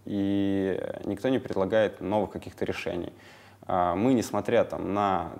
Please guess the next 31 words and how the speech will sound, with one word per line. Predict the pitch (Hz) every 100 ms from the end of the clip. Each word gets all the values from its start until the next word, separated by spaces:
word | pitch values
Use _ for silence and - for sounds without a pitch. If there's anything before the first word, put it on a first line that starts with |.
| -
тяжёлую | 98 113 101
ситуацию | - 92 90 -
на | 98
рынке, | 185 -
потому | - 98 95
что | 95
у |
нас | 92
самая | - - 107 92
простая | - - 95
ситуация | - 95 - 95
на | 95
рынке, | 95 92 -
всё-таки | - 98 - 95 - - -
это | - 120
как | 113 92
доп, | 98 151 151
какие-то | 101 - 95
услуги, | 101 - 101 92
устройства | - 104 -
самообслуживания, | - 95 - - 95 90 87 90
и | 98 95 92
некоторые | 101 104 - 98
могут | 98 92 95 -
отказаться | 62 - - 110 110 -
в | 90
данном | 87 87
случае | 85 92 90 - - -
от | 92 90 -
их | 92
покупки. | - 98 - 87 - -